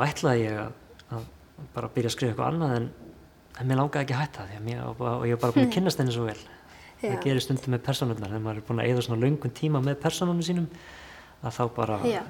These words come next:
Speaker 1: verða þær eins og vinir manns og maður langar ekki að kveðja þær.
Speaker 2: Já, en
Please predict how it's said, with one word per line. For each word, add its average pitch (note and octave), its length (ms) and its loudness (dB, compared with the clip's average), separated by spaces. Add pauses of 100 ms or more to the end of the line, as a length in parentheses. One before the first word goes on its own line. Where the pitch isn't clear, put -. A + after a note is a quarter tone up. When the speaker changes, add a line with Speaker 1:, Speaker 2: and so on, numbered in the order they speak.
Speaker 1:
verða A#2 240 2
þær A2 80 2
eins G#2+ 120 -2
og A2+ 100 0
vinir E3+ 180 4
manns D3+ 240 2
og C3+ 100 0
maður C3+ 220 0
langar D#3 240 0
ekki D3+ 140 -4
að - 80 -8
kveðja A#2+ 240 2
þær. - 160 -12 (1300)
Speaker 2:
Já, A#3 160 -2
en - 80 -6